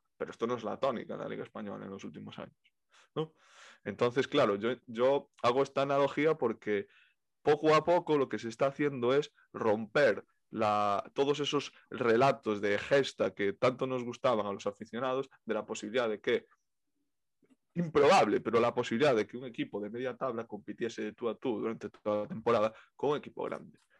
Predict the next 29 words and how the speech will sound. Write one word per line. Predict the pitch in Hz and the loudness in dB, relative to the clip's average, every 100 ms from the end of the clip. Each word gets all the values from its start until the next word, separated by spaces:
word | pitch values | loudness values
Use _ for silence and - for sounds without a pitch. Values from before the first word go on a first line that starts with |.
| _ _ - - _ _ _ | _ _ -20 -20 _ _ _
Esto | 143 220 | 0 2
no | 160 | 2
es | |
solo | - 117 107 | 4 4 4
culpa | 110 113 101 | 2 0 2
de | |
la | 101 | 0
Superliga, | - - 113 120 | -2 -4 0 -2
ni | 104 | -4
mucho | 104 113 | -6 -6
menos. | 151 107 | -4 -6
Esto | 107 110 | -4 0
lleva | 107 | 0
pasando | 104 104 117 127 143 160 _ | 0 -2 -4 -2 -4 -4 _
muchísimo | 117 117 110 107 104 104 | -8 -6 -6 -8 -6 -2
tiempo. | 156 101 101 | -2 -2 0
Y | |
esto | 123 156 | -2 -2
es | 175 | -2
algo | 170 131 | 0 0
que | 120 | -2
también | 113 110 | -2 -4
nos | 107 | -6
tenemos | 104 104 101 | -8 -8 -10
que | 101 | -8
preguntar. | 101 101 104 139 101 - _ _ | -6 -6 -2 0 0 -2 _ _
Nosotros | 110 113 127 135 | -8 -6 -4 -6
estamos | 135 131 127 | -6 -6 -4
aquí | 123 117 147 110 | -6 -4 0 0